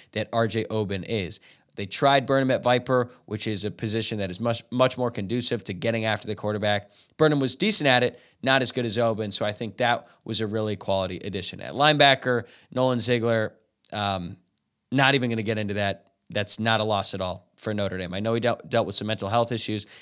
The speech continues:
I think the issues run a lot deeper than that, so I'm gonna stay on that topic. Let's move to cornerback,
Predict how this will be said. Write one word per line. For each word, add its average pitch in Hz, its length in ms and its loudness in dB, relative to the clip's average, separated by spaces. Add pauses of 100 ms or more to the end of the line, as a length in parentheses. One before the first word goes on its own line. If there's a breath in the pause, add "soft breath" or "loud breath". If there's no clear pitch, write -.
I - 80 -6
think 104 240 -8
the 101 140 -10
issues 104 280 -6
run 104 120 -6
a 101 60 -6
lot 98 200 -4
deeper 101 240 -8
than 101 200 -4
that, 98 300 -6 (140)
so - 180 -2
I'm 113 100 0
gonna 101 100 -4
stay 95 160 -2
on 87 80 -10
that 82 160 -12
topic. - 320 -18 (520 soft breath)
Let's - 140 -2
move 254 80 0
to 254 80 0
cornerback, 151 460 4